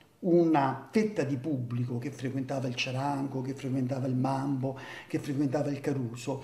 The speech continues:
invece di resistere e quindi continuare,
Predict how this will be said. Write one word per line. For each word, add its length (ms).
invece 640
di 260
resistere 880
e 100
quindi 320
continuare, 960